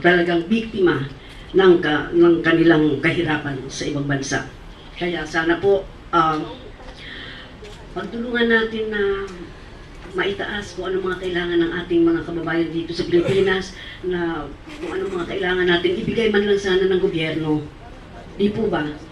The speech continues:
May isa ako nakausap nung ako ay nagpunta sa Home for the Aged. Nakausap ko po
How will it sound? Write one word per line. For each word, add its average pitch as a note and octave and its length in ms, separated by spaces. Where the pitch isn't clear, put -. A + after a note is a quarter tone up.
May G#3+ 160
isa A3 160
ako G#3+ 160
nakausap F#3+ 640
nung E3+ 160
ako F3+ 280
ay F3+ 280
nagpunta E3+ 720
sa E3 560
Home G3 320
for F#3 160
the F3+ 120
Aged. F#3+ 520
Nakausap F#3 480
ko G3 160
po - 20